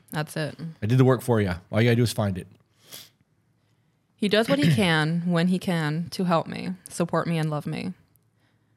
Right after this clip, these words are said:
Speaker 1: I count the little things he does now more than the bigger things because
Speaker 2: Good.
Speaker 1: the little things are what he can do for me, such as getting lettuce for my bunny after work on his way home.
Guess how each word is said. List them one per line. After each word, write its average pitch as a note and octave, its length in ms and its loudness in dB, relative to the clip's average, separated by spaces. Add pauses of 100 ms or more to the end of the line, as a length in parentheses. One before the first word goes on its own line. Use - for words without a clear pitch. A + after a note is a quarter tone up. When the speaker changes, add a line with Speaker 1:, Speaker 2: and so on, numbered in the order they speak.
Speaker 1:
I F3+ 80 2
count A#3 280 2
the A#3+ 80 2
little A3 200 4
things A3 320 0
he A3 100 -2
does F#3+ 220 2
now F3+ 200 2
more E3 320 2
than E3 120 2
the D#3 80 0
bigger D#3+ 260 0
things D3+ 400 -4
because A#2 280 -4
Speaker 2:
Good. F#2 40 -6
Speaker 1:
the D#3 80 -2
little E3+ 240 0
things D#3+ 500 -4
are D#3+ 140 -2
what D3+ 140 -2
he E3+ 120 -4
can F3 180 -4
do G3 140 -2
for F#3+ 120 -6
me, D#3 240 -6 (800)
such F#3+ 240 0
as G3 120 2
getting F3+ 240 2
lettuce F#3+ 260 2
for - 120 -8
my A3 160 2
bunny F3+ 260 2
after E3 260 -2
work D#3 220 -2
on D#3 60 0
his D#3 140 -2
way C#3+ 120 -2
home. D#3 480 -4